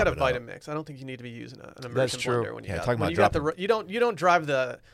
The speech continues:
Speaker 1: Toyota Camry when you got a Rolls Royce sitting in the, in the cupboard.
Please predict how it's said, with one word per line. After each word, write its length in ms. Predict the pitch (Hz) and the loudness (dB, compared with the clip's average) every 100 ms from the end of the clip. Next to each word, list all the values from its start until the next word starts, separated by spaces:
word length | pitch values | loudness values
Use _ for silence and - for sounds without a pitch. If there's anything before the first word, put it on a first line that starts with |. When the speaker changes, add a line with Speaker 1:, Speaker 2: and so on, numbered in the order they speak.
| _ _ - | _ _ -2
Speaker 1:
Toyota 280 | 165 165 143 | 4 4 4
Camry 480 | 151 139 135 127 | 0 -2 0 -4
when 100 | 113 120 | -6 -6
you 60 | |
got 160 | 123 120 | -4 -4
a 40 | |
Rolls 280 | 117 123 120 | -4 -4 -4
Royce 300 | 123 123 120 | -4 -4 -4
sitting 200 | - 110 | -8 -12
in 100 | 110 110 | -12 -16
the, 80 | - _ | -18 _
in 100 | 131 | -14
the 100 | 110 | -12
cupboard. 360 | - - - | -6 -2 -2